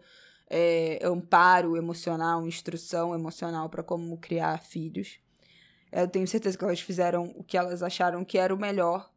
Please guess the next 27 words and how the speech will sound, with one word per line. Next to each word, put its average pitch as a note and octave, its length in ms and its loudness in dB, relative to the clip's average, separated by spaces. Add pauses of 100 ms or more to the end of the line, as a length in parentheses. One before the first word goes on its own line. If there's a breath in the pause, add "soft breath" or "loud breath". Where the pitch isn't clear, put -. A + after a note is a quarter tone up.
(240)
mas F#3 240 -4
que, - 80 -8
de - 120 -8
fato, E3+ 460 0
em F#3+ 120 -6
muitos G3 200 -4
momentos G#3+ 320 -2
não G3 140 0
foi G3 160 0
bom. F3 300 -2 (920)
Os A3 140 0
meus A3+ 160 4
pais F3+ 220 2
pegaram F3+ 540 6
esse G#3+ 160 -2
jeito F#3 240 -2
que - 60 -8
eles F3 140 -6
foram E3 240 -4
criados E3 480 -2
e F#3 40 -6
melhoraram G3+ 640 4 (480)
muito D4+ 720 4
em F3+ 140 -4
relação D#3+ 640 -4 (500)
a E3+ 80 2
mim. D#3 200 -6